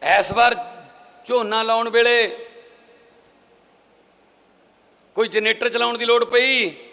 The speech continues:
ਜਨਰੇਟਰਾਂ ਦਾ ਡੀਜ਼ਲ ਹੀ ਬਚ ਗਿਆ। ਉਹ ਇੱਕ ਬਜ਼ੁਰਗ ਮੈਨੂੰ ਮਿਲਿਆ, ਮੈਂ ਇੱਥੇ ਆਇਆ ਸੀ ਉਦੋਂ ਲਿਬੜੇ, ਉਹ ਮੈਨੂੰ ਕਹਿੰਦਾ, ਕਹਿੰਦਾ, "ਹੁਣ ਕਾਨੂੰਨ ਬਦਲਣਾ ਨਹੀਂ,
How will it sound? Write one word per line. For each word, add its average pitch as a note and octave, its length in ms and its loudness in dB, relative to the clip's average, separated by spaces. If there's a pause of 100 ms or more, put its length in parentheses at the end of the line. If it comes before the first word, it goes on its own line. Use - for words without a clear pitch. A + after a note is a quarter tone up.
(1040)
ਜਨਰੇਟਰਾਂ G#3+ 460 -2
ਦਾ A3 100 2
ਡੀਜ਼ਲ G#3+ 360 -2
ਹੀ G#3+ 60 -2
ਬਚ G3 220 0
ਗਿਆ। F3+ 360 -2 (800)
ਉਹ G#3 100 0
ਇੱਕ G#3+ 180 -4
ਬਜ਼ੁਰਗ G#3 380 -6
ਮੈਨੂੰ G#3+ 280 -6
ਮਿਲਿਆ, G3+ 260 -2
ਮੈਂ G3 240 -6
ਇੱਥੇ G3 280 -6
ਆਇਆ F#3 240 -2
ਸੀ F3 140 -12
ਉਦੋਂ F3+ 200 -10
ਲਿਬੜੇ, F3 440 -6 (1800)
ਉਹ G#3 140 -2
ਮੈਨੂੰ G3+ 440 -8 (160)
ਕਹਿੰਦਾ, F#3 580 -6 (840)
ਕਹਿੰਦਾ, G#3+ 260 -4
"ਹੁਣ G3+ 240 -6
ਕਾਨੂੰਨ G3 480 -10
ਬਦਲਣਾ F3 520 -4
ਨਹੀਂ, F#3+ 480 -10